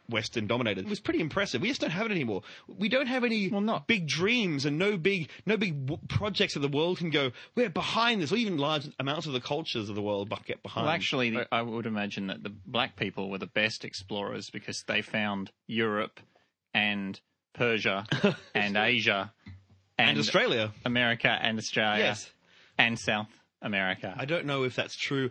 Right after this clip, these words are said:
Speaker 2: They
Speaker 1: I know,
Speaker 2: probably weren't black
Speaker 1: I know
Speaker 2: by the time they found South
Speaker 1: No, no,
Speaker 2: America.
Speaker 1: I don't, yeah, that's, I know that, I know that
Speaker 2: But
Speaker 1: the,
Speaker 2: the very
Speaker 1: the
Speaker 2: first
Speaker 1: Australian Aboriginal,
Speaker 2: explorers
Speaker 1: the Australian Aboriginal people are genetically closer to the, to the, to the, the primordial, if you wanna put it that way, I don't know what word is,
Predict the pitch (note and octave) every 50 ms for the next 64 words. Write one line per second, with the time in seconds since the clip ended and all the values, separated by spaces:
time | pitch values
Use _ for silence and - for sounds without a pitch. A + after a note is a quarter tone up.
0 | - - E3 D#3+ - F#3 A3 A3 G#3 G3 F#3 E3+ D3 A2+ D3+ D#3+ E3 F#3+ G#3 G3+
1 | D3+ C3+ C3 A#2 - D3+ C#3 B2+ B2 A2+ A2+ A#2 - - - G#3 A#3 B3 B3+ A#3+
2 | G#3+ - - C3+ G#2+ G#2 D#3 E3 E3 - - F#3+ D3 C#3 D3 D3+ D3+ D3+ D3+ G3+
3 | G3+ E3+ F3 F3 D3+ D#3 D#3 - - C#3+ C3 C3+ D3 D3 - C3+ D3 D#3+ F#3 G#3
4 | G3+ G3+ F3 C3+ - - - - C#3 D#3 E3+ F3+ F#3 E3 E3 D3 C3+ - - F3+
5 | F3 F3+ F#3 D#3 D3+ A3 A#3+ A3+ G#3 D#3+ E3 G3 A#3+ A#3+ - G3 A3 A#3+ A#3+ G#3+
6 | G#3 G3+ B3+ C4 B3 G#3 E3+ C#3+ B2+ C3 C3+ D3 D3 E3+ D#3+ - G3+ A3 A3+ A3
7 | G3 F#3+ F3+ E3 D#3+ D#3+ E3 F3 F#3 D#3+ - D#3 D3 B2 - C3 A#2+ - G#2+ A#2
8 | A#2 A2+ A2 A#2+ - B2 B2+ C3 C3+ C#3 D3+ C#3 - C3+ B2+ A2 - - - B2
9 | C3 B2 - - A#2+ G#2 G2+ - - - A#2 G#2+ G#2+ G#2+ G#2 G2 - - - -
10 | _ - - A#2 A#2+ A#2 A2+ A2 G#2 G#2+ G#2+ G#2+ A2 A2 A2 G#2+ G2 G#2+ A2 -
11 | A#2 A2 - - A#2+ A2+ A#2 A#2+ B2+ C3+ C3+ B2+ A#2+ A#2 A2+ A2 G2+ A2+ A2 F#2+
12 | A2 G#2+ - G#2+ F#2 G2 G#2 A2+ A2 A2 G2+ G2 F2+ F2+ G2+ G2+ G#2 G2+ G2 G2
13 | F#2+ -